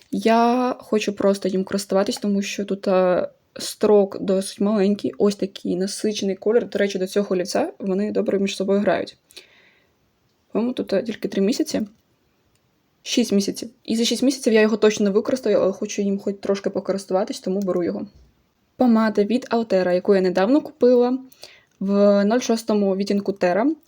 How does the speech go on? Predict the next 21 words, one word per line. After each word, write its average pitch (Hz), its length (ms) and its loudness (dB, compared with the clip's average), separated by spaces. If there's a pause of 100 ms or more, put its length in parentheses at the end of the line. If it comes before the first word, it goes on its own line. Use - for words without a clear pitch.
(200)
Аналогічна 262 680 4
ситуація. 180 580 0 (120)
Тут 302 400 2 (680)
нею 254 180 6
можна 220 220 4
користуватися 202 640 -4
рік. - 280 -6 (220)
Я 226 420 2
не 202 220 2
використаю 202 520 -2
її 185 60 0
за 185 140 -4
рік, - 160 -2
тому 190 180 0
що - 140 -6
в - 20 0
мене 180 120 0
багато 196 580 0
всього 196 320 0
для 180 140 0
губ. 233 240 -4